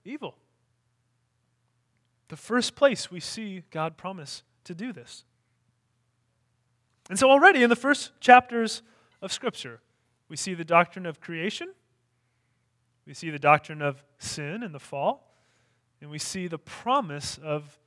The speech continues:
redemption, or the promise of a deliverer that will come and deal with evil and save from the work of the enemy.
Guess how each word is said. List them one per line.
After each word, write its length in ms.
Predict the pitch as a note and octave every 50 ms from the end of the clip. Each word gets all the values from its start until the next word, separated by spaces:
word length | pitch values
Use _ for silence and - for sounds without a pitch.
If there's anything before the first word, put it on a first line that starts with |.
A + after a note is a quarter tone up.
| _ _ _ _ -
redemption, 640 | D#3 D3+ D3+ D#3+ E3 E3+ D#3 - - B2 A#2 B2+ _ _ _ _ _ _ _ _ _ _ _ _ _ _ -
or 120 | D#3 D3+
the 60 | D3+ D3+
promise 600 | _ - - G3+ A#3 B3+ A3+ F3+ D3+ - - E3
of 160 | D3+ C#3+ D3+
a 200 | D3+ C#3+ C#3 - - _ _ _ - D3+
deliverer 760 | C#3 C3+ C#3 D#3+ D#3+ F#3 G#3+ G3 F3 D3 C3+ C3 B2 A#2 B2 B2
that 220 | - C#3 C#3 C#3 D3
will 140 | C#3 B2+
come 560 | - _ - - F#3+ G3 F3 D3 C#3 B2 B2 B2+
and 200 | A#2+ A2+ A2+ - _ _ _ _ _ D3 C3+
deal 500 | A#2+ E3+ F#3 F#3+ F3+ E3 D3+ C#3 B2+ B2+
with 300 | C#3+ C#3+ C3 - - _ _ _ _ _ _ -
evil 440 | D#3+ E3 E3+ C#3+ C3+ B2+ B2 A#2 A#2
and 160 | A#2 A#2+ A#2
save 640 | - - - - E3+ F3 E3+ E3 D#3 C#3 B2 - _ _ _
from 180 | - - D3 D3
the 100 | C#3 C3
work 400 | B2+ C3+ C3+ C3 _ _ - _ _ _ _ _ _ -
of 120 | C#3+ C3+
the 120 | D3 D3
enemy. 280 | E3+ G3 - A#2+ A#2+